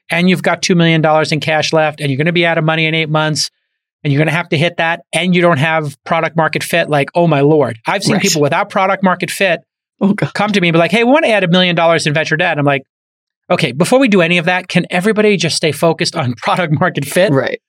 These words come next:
Speaker 2: right.
Speaker 1: So, you know, it's, it's at what stage do you add this stuff? And at some stages, it's brilliant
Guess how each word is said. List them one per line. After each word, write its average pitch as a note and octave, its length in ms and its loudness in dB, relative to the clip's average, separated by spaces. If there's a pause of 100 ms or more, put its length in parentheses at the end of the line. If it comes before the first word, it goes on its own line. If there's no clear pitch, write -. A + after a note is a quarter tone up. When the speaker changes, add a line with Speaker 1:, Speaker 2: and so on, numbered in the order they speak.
(120)
Speaker 2:
right. - 280 -2
Speaker 1:
So, G#3 440 2 (320)
you A3+ 100 0
know, F3+ 120 2
it's, - 200 -2
it's G3 160 -2
at F#3+ 140 0
what G#3 180 2
stage E3+ 300 0
do - 80 0
you D#3 100 4
add D3 160 2
this D3 140 0
stuff? F3 340 0
And D#3 160 0
at D3 140 0
some F3 220 0
stages, F3+ 600 0
it's D#3 180 -6 (200)
brilliant E3+ 640 2